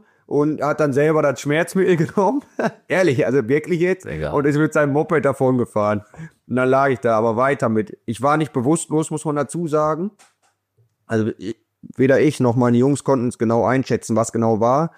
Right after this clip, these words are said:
Speaker 2: Ja.
Speaker 1: Aber ich hatte halt extreme Kopfschmerzen. Und vor allem auch so, das war noch viel krasser, ich hatte so heftige Schulterschmerzen. Aber ich bin nicht auf meiner Schulter gelandet, also es hat überhaupt keinen Sinn gemacht, warum ich Schulterschmerzen hatte.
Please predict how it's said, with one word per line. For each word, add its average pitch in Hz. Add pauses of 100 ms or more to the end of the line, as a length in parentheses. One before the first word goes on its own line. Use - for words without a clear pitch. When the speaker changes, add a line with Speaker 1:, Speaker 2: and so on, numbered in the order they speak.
(120)
Speaker 2:
Ja. 95
Speaker 1:
Aber 110
ich 101
hatte 117
halt 107
extreme 113
Kopfschmerzen. 104 (360)
Und 156
vor -
allem 135
auch 123
so, 113 (800)
das 117
war 127
noch 143
viel 127
krasser, 143
ich 117
hatte 110
so 151
heftige 117
Schulterschmerzen. 107 (300)
Aber 113
ich 107
bin 139
nicht 127
auf 113
meiner 120
Schulter 135
gelandet, 113
also 98
es -
hat 110
überhaupt 113
keinen 113
Sinn 139
gemacht, 110
warum 110
ich 107
Schulterschmerzen 104
hatte. 127